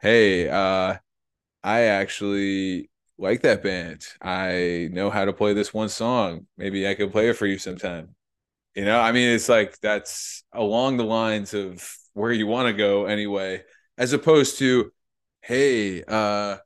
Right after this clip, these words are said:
hope you're doing well," or, you know, or, like,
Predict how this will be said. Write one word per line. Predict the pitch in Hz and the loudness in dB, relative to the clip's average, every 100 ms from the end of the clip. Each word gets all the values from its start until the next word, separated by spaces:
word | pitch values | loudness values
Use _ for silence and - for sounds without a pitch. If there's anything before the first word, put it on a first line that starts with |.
| _ _ _ _ | _ _ _ _
hope | 123 113 | -4 -2
you're | 123 | -2
doing | 110 123 135 | -2 -2 -2
well," | 107 104 104 107 | -4 -2 -2 -4
or, | 117 90 104 101 98 98 95 98 - | -6 0 2 4 4 4 2 0 0
you | 113 | 0
know, | 117 110 113 | 4 4 2
or, | 113 110 107 | 2 4 4
like, | 104 101 101 - | 2 0 -2 -4